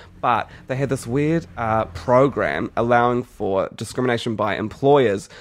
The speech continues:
uh, especially in government positions, maybe just in government positions,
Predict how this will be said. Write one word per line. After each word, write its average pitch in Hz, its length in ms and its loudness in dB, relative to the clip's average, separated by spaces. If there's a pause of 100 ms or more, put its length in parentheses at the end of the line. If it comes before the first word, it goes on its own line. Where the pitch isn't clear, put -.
(120)
uh, 113 360 4
especially 123 300 -4
in 110 80 -4
government 127 500 2
positions, 113 720 -4 (180)
maybe 120 240 2
just 127 300 -2
in 113 100 -2
government 110 280 -2
positions, 107 460 -8